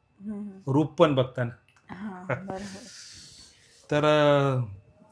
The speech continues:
Speaker 2: त्या फंद्यात नका पडू.
Speaker 1: अच्छा.
Speaker 2: फक्त मला असं म्हणायचं होतं, आता माझी एक इच्छा होती.
Speaker 1: काय इच्छा?
Speaker 2: मी मोकळं बोललं चालेल ना?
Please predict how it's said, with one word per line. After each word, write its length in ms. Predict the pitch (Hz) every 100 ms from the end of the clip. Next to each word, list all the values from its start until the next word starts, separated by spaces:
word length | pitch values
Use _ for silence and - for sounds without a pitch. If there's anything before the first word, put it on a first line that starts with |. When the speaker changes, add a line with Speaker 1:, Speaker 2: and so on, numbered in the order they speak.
| -
Speaker 2:
त्या 100 | 170 170
फंद्यात 240 | 170 175 175
नका 200 | 196 190
पडू. 260 | 139 143 220 - _ _ _ _ _
Speaker 1:
अच्छा. 480 | 196 190 - - 190 - _ _ _ _ _ -
Speaker 2:
फक्त 260 | 160 - 208 202 190 - - _ _ _ _ _
मला 260 | 139 151 165
असं 200 | 180 196
म्हणायचं 340 | 180 180 175
होतं, 140 | 180 180
आता 600 | 170 175 175 175 175 170 - _ _ _ _ 147
माझी 280 | 160 160
एक 180 | 165 156
इच्छा 260 | 151 151 180
होती. 480 | 147 98 127 185 - _ _ _ _ _ _ _ _ _ _ _ -
Speaker 1:
काय 260 | 294 294 262
इच्छा? 360 | 226 - 220 220 - _ _ _ _ _ _ _ _ _ _ -
Speaker 2:
मी 80 | 135
मोकळं 380 | 131 143 170 160
बोललं 220 | 165 165
चालेल 400 | - 156 160 131
ना? 100 | 151